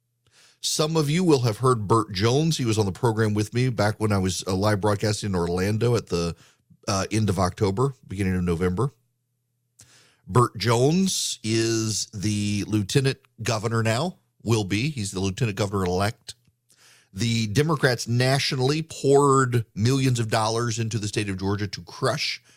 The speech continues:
Burt Jones because he was one of the alternate electors for Donald Trump.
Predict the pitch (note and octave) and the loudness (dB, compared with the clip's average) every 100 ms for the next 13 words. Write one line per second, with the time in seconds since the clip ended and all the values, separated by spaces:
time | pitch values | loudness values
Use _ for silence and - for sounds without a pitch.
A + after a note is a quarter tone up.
0 | _ - D3 D3+ B2+ G#2+ G2 A#2 B2+ A#2 | _ 0 2 2 0 0 2 0 -2 -2
1 | B2 B2+ A#2 A#2 A2+ G#2+ - A2 A2+ A#2 | -2 0 -2 0 0 -2 0 0 0 0
2 | A2 G#2 G2 F2+ F2 - B2+ C3+ - - | -2 0 0 0 -2 -4 -4 -4 -6 -14
3 | _ _ _ G#2 G#2 G#2 A2+ G3 F#3 - | _ _ _ -4 0 0 2 2 0 -2